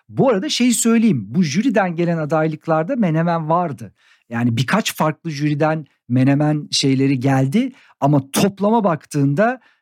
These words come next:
e, bir bizi yerleştirebilecekleri bir toplum kültürü vardı. Orada giremedik.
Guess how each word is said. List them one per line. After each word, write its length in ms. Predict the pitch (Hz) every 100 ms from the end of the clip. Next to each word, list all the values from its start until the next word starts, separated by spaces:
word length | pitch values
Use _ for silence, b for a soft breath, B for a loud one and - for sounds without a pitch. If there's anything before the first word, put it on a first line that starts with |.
| -
e, 360 | 139 139 135 143
bir 480 | 135 120 175 220 175
bizi 400 | 170 185 196 175
yerleştirebilecekleri 1200 | 214 175 160 165 170 - 175 180 180 175 180 190 185
bir 120 | 196
toplum 380 | 175 - 196 202
kültürü 440 | 190 180 220 220
vardı. 420 | 202 190 180 226
Orada 440 | - 151 156 170 170
giremedik. 680 | 135 165 208 175 127 -